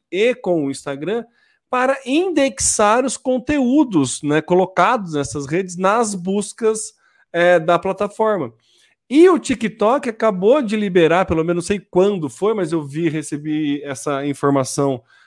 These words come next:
através lá do LinkedIn do José Telmo, inclusive, é, ele que postou, e eu vi que agora já está indexando conteúdo no Google. Então, se você digitar qualquer coisa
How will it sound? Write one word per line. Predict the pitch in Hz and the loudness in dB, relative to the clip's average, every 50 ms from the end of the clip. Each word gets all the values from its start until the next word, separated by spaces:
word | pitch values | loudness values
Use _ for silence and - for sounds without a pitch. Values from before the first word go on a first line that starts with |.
| _ _ _ - | _ _ _ -12
através | 120 117 - 139 135 143 139 135 | -8 -4 -2 0 2 2 2 2
lá | 139 139 135 | 2 0 0
do | 135 143 | -2 -2
LinkedIn | 139 139 139 135 - 139 123 123 139 139 | -2 -4 -2 -2 -4 -4 -4 -2 -2 -2
do | 135 139 127 | 0 -2 -2
José | 120 131 127 123 123 160 170 | 0 0 -2 0 0 0 0
Telmo, | 165 - - 160 170 196 202 185 156 127 113 | 0 2 2 2 2 2 2 0 0 -2 -2
inclusive, | 107 113 123 123 117 - 123 117 117 131 160 190 208 170 151 131 - _ _ _ _ _ _ _ - | -4 -4 -6 -6 -6 -6 -6 -6 -4 -2 0 0 0 -2 -6 -10 -12 _ _ _ _ _ _ _ -6
é, | 127 127 131 139 131 143 | -2 0 0 2 4 4
ele | 151 165 180 175 | 4 4 4 2
que | - 180 | 0 0
postou, | 160 - 165 156 139 - - - - 185 214 233 214 185 165 | 0 2 2 2 2 0 -2 -2 2 2 4 4 2 0 0
e | 185 190 | 2 4
eu | 220 220 214 | 4 4 4
vi | 165 160 185 214 233 | 2 -2 -4 -4 -4
que | 208 - 247 | -4 -2 -2
agora | 247 233 208 202 202 214 226 226 220 | -2 0 2 4 4 4 4 4 2
já | 202 226 247 269 | 2 2 2 2
está | 285 254 - - - _ - 214 226 247 254 269 277 _ _ _ - | 0 -2 -2 -6 -6 _ -2 0 0 0 -2 -6 -10 _ _ _ -2
indexando | 220 269 285 254 220 269 269 269 - - - - 226 226 240 247 233 233 | 2 2 2 2 2 0 -4 -4 -6 -6 -4 0 0 0 0 0 -4 -6
conteúdo | - - 240 240 226 - 247 247 226 208 214 240 269 262 196 175 151 135 | -8 -6 -6 -6 -4 -2 -2 0 0 2 2 2 2 2 2 2 2 2
no | 139 160 170 165 | 4 4 4 4
Google. | 156 147 156 156 143 127 123 120 120 117 117 _ _ - - - - _ - | 4 6 6 6 4 4 2 0 0 -2 -4 _ _ -20 -20 -20 -18 _ -6
Então, | 190 208 208 214 - - 269 302 311 277 226 180 160 | -4 -4 -4 -2 0 0 2 2 2 2 0 0 -2
se | - - | -4 -6
você | 185 196 185 - - 247 277 262 | -6 -4 -4 -4 -4 -4 -4 -4
digitar | 240 254 226 233 220 - - 202 190 185 - | -4 -4 -6 -6 -6 -4 -4 -4 -4 -4 -2
qualquer | - 220 220 214 220 - - 277 285 285 285 | 0 0 0 0 -2 -4 -2 -2 -2 -2 -4
coisa | - 247 226 208 196 170 156 139 131 131 127 113 107 110 | -6 0 2 2 2 2 0 -4 -6 -6 -6 -6 -6 -8